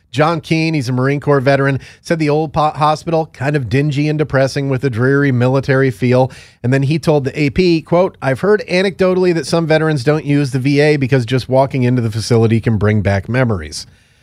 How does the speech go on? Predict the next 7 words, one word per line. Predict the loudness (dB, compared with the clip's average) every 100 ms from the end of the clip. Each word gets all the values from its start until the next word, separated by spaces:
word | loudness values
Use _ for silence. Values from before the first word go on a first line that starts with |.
| _ _ _ _ _ _ -6
Okay. | -4 0 2 2 0 -4
I | -2
mean, | 0 0 0
uh, | -2 -4
you, | -6 -12 -18 -20 -20 -20 -16 -6 -6 -6 -20 -20
<sighs> | _ _ _ _ _ _ _ _ _ -2
I, | -2 0 2 4 2